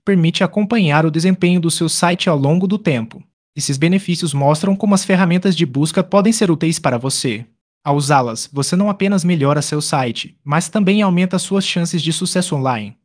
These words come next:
Como escolher as melhores ferramentas de busca para S E O fácil. Critérios importantes na escolha de ferramentas de busca. Quando você está procurando pelas melhores ferramentas de busca para análise de S E O,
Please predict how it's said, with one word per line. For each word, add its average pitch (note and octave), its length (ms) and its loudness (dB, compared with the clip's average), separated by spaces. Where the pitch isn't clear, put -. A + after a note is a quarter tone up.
Como E3 160 2
escolher E3 400 0
as F3+ 120 0
melhores E3 500 0
ferramentas F3+ 580 0
de F3+ 120 0
busca C#3+ 440 -2
para D#3+ 220 -2
S F#3 180 -2
E F#3 40 2
O F3+ 120 2
fácil. G#3 460 0
Critérios F3 540 0
importantes F3+ 600 0
na C#3+ 120 -4
escolha F3+ 440 0
de D3+ 120 -4
ferramentas E3+ 640 -2
de F3+ 100 0
busca. D3 420 -4
Quando E3+ 320 -2
você E3 280 -2
está F#3 260 -2
procurando F3+ 540 -2
pelas F3+ 400 -2
melhores E3 480 0
ferramentas F3 500 -2
de F3+ 140 0
busca C#3+ 400 -4
para D#3+ 200 -2
análise E3 380 -2
de E3+ 100 -2
S E3+ 220 -2
E F3+ 60 2
O, F3+ 160 2